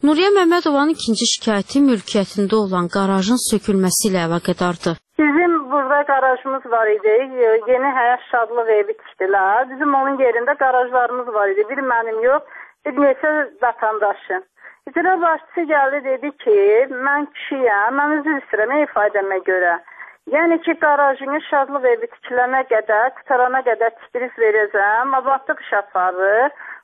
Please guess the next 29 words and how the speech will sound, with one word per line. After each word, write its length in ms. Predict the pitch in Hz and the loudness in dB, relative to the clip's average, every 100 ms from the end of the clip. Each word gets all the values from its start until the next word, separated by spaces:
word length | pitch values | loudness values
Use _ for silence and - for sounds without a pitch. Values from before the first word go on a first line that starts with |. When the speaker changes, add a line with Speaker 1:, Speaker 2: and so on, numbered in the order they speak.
| - | -6
Speaker 2:
Buradan 400 | 294 277 349 320 | -2 0 0 0
bir 120 | 294 - - | -4 -10 -2
xeyir 240 | 285 277 - | 0 0 -2
şər 180 | 294 262 | 0 2
evi 180 | 202 190 - | 0 -4 -14
tikək. 580 | - 202 196 196 233 311 _ - _ - | -8 -2 0 0 0 -4 _ -20 _ -4
Sizin 220 | 311 359 | 0 2
qarajı 420 | 302 277 262 269 | 2 2 0 0
da 140 | 320 | -2
buradan 340 | 277 254 269 269 | -4 -4 -4 -4
tikib 300 | - 339 302 | -6 -6 -2
verəcəyik. 560 | 269 240 233 220 392 381 | 2 4 2 0 -2 -2
Mən 160 | 226 311 302 | -2 0 0
də 100 | 330 | -2
Tarabankdan 720 | 311 285 269 262 254 - 311 285 | 0 -2 0 -2 -4 -4 -2 0
on 240 | 302 285 | -2 0
min, 240 | 269 269 262 277 | -2 -2 -4 -2
on 160 | 294 269 | 0 0
min 240 | 262 247 | 0 0
dollar 340 | 240 233 277 294 - | 0 2 0 -2 -4
sələm 320 | 254 247 247 | -2 0 -2
götürdüm. 540 | - 370 - 190 226 254 | -2 -4 -6 -4 -4 -2
Tahir 240 | 262 247 240 | -4 -4 -2
Kərimovun 560 | 226 214 214 196 214 | -2 0 -2 -6 -6
vaxtında 480 | 202 202 208 214 254 285 - - - | -2 -4 -4 -2 -2 -4 -16 -8 -4
o 100 | 311 | 0
qarajı 440 | 294 269 262 302 - | 2 2 0 -2 -4
təmir 320 | 285 262 240 214 | -4 -2 -2 0
elətdirdim. 600 | 165 - - 165 - | -2 -6 -12 -12 -14